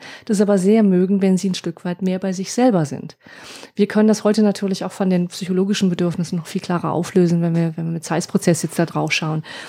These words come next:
Aber allein sich das mal bewusst zu machen, dass mein innerer Entspannungszustand eher, in dem ich mich wohl, wohlfühle, ein bisschen unter dem ist, was vielleicht von der Rolle erwartet wird, macht schon eine Menge aus, einfach auch eine, ähm,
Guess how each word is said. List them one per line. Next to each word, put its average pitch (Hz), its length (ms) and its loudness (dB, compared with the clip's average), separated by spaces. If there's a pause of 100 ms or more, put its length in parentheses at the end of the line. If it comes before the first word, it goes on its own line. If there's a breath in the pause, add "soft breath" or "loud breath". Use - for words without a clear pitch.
(180 loud breath)
Aber 202 180 0
allein 196 260 4
sich 180 160 -2
das 233 220 -4
mal 262 120 4
bewusst 254 340 0
zu 247 100 2
machen, 170 400 -2
dass 185 180 -6
mein 180 160 -2
innerer 233 400 2
Entspannungszustand 190 1040 -2 (520 loud breath)
eher, 240 340 4
in 180 140 2
dem 180 160 2
ich - 160 -2
mich - 180 2
wohl, 190 280 -2
wohlfühle, 185 540 -6
ein 202 140 -4
bisschen 269 320 0
unter 226 280 2
dem 233 360 4
ist, - 200 -8
was 190 160 -6
vielleicht 180 280 -6
von 185 180 -4
der 165 100 -2
Rolle 185 480 0
erwartet 180 500 -8
wird, 151 160 -8 (320 loud breath)
macht 202 240 -2
schon 214 100 4
eine 190 100 4
Menge 220 340 2
aus, 196 360 -8 (320 loud breath)
einfach 196 300 0
auch - 240 -4
eine, 175 380 0
ähm, 170 420 -4